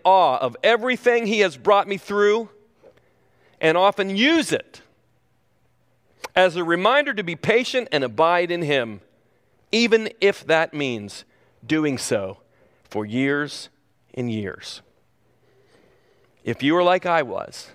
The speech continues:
lonely and wanting to belong somewhere, wanting a family, be patient and pray and know that God can bring you something greater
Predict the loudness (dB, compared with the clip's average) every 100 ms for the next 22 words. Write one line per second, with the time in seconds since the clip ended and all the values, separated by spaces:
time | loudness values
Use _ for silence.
0 | _ _ _ _ _ _ -2 -2 0 0
1 | 0 0 0 0 0 -4 -10 -8 -4 0
2 | 0 -2 -6 -8 -8 -12 -14 -20 _ _
3 | _ _ -4 -2 0 -4 -2 -2 -2 -6
4 | -14 -16 _ _ _ _ _ _ _ _
5 | _ _ _ _ _ _ -14 -12 -6 -2
6 | -2 -4 -8 -10 -16 _ _ _ -18 -16
7 | -6 -2 -2 -4 -12 _ _ _ _ -8
8 | -6 -4 -4 -4 -10 -16 _ _ _ -6
9 | -6 0 2 2 2 -2 -6 -10 -8 -4
10 | -2 -2 -2 -2 -4 -6 -10 -6 0 0
11 | 0 -6 -6 0 2 2 0 -2